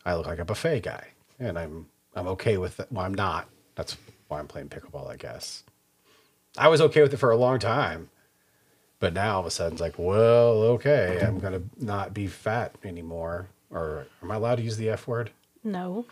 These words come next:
Speaker 1: I'm not gonna be morbidly obese anymore.
Speaker 2: Husky.
Speaker 1: Chonky.
Speaker 2: Thick.
Speaker 1: Thick, yeah. Ch-, chonky.
Speaker 2: Well, I'm always gonna be thick.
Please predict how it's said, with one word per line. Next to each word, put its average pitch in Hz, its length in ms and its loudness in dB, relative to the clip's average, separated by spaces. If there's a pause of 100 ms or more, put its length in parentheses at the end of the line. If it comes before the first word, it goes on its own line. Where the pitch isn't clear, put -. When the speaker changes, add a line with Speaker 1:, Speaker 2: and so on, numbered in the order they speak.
(280)
Speaker 1:
I'm - 60 -2
not 117 320 -4
gonna 107 220 2
be 95 500 -2 (1500)
morbidly 98 540 2
obese 87 500 -2
anymore. 120 420 -2 (320)
Speaker 2:
Husky. - 460 -10 (1700)
Speaker 1:
Chonky. 101 240 0
Speaker 2:
Thick. 226 340 2 (540)
Speaker 1:
Thick, 110 360 2 (140)
yeah. 95 200 -4 (320)
Ch-, - 120 -6 (120)
chonky. 95 440 -2
Speaker 2:
Well, 240 100 4
I'm 269 100 4
always 240 260 4
gonna 220 160 2
be 208 120 0
thick. - 500 -6